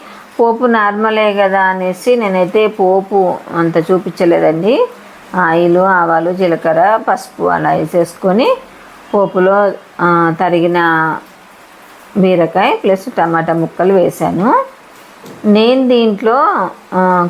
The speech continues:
కూర కారపొడి స్పెషల్గా నేను ఇంట్లో చేసుకుంటానండి. ఇలాంటి కూరలకు బీరకాయ కానీ, వంకాయ కానీ,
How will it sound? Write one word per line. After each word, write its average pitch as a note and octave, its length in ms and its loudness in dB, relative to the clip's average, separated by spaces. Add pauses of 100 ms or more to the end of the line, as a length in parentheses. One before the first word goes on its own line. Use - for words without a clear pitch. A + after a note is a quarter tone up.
కూర A#3+ 280 2
కారపొడి G#3 680 0
స్పెషల్గా G#3 540 0
నేను G3+ 180 0
ఇంట్లో F#3+ 340 0
చేసుకుంటానండి. F3 1040 -2 (480)
ఇలాంటి G3+ 400 2
కూరలకు F3+ 720 0
బీరకాయ F3 640 2
కానీ, E3 340 -2
వంకాయ F3 560 -2
కానీ, E3+ 500 -4